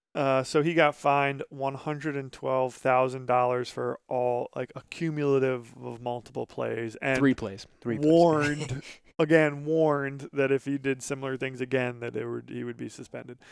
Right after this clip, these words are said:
Speaker 1: I don't know. It just
Speaker 2: I mean, how, how, how much has he been fined over the years?
Speaker 3: Yeah.
Speaker 1: Four point one five million dollars with before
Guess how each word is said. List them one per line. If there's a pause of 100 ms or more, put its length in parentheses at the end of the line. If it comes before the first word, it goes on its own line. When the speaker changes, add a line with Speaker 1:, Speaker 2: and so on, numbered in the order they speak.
(200)
Speaker 1:
I
don't
know.
It
just (1700)
Speaker 2:
I
mean, (680)
how,
how,
how
much
has
he
been
fined
over
the
years?
Speaker 3:
Yeah. (240)
Speaker 1:
Four (140)
point
one
five
million
dollars
with (100)
before